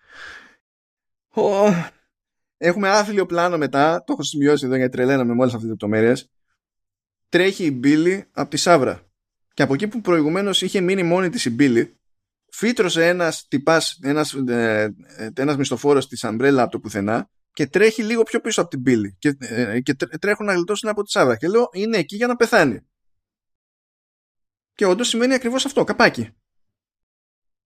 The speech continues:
Δηλαδή, απλά θέλαμε να δείξουμε ότι υπάρχουν stakes και επειδή δεν γίνεται να πεθάνει αυτή τη στιγμή η Billy, ε, βάλε ρε εσύ ένα φύλακα εκεί πέρα να τρέχει. Δεν έχει σημασία που πριν είχαν, ε, εξαφανιστεί όλοι. Βάλε εκεί πέρα να τρέχει. Δεν βαριέσαι.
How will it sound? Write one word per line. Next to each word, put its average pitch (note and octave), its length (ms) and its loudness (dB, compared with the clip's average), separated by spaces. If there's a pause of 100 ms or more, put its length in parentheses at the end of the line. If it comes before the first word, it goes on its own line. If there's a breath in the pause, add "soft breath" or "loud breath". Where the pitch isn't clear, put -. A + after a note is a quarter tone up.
(160)
Δηλαδή, F3+ 220 0
απλά G#3 120 0
θέλαμε A3 300 2
να F#3 180 0
δείξουμε G3 300 -2
ότι F#3 120 -4
υπάρχουν F#3+ 280 0
stakes D3 420 2
και D3 80 -6
επειδή D#3+ 160 -2
δεν G#3 100 0
γίνεται G3+ 200 -2
να D#3 60 0
πεθάνει C#3 300 2
αυτή C3 200 0
τη B2 80 -2
στιγμή B2 260 0
η A#2 120 0
Billy, A#2+ 240 4 (1900)
ε, E3 960 0 (420)
βάλε F#3 220 4
ρε C3 60 2
εσύ A#2 140 -4
ένα A2 100 -6
φύλακα A2+ 280 -4
εκεί A2+ 120 -6
πέρα B2 140 0
να A#2 80 0
τρέχει. C3+ 280 -2 (400)
Δεν A#3+ 120 2
έχει C4+ 60 2
σημασία F#3 340 -2
που D3+ 80 -6
πριν C#3 300 2
είχαν, C3 260 -2
ε, B2+ 260 2
εξαφανιστεί A#2+ 460 -4
όλοι. B2+ 260 2 (320)
Βάλε B3+ 160 2
εκεί C#3 100 0
πέρα A#2+ 200 -4
να G#2 120 -4
τρέχει. A#2+ 340 -6 (120)
Δεν G3+ 100 -8
βαριέσαι. G3 440 0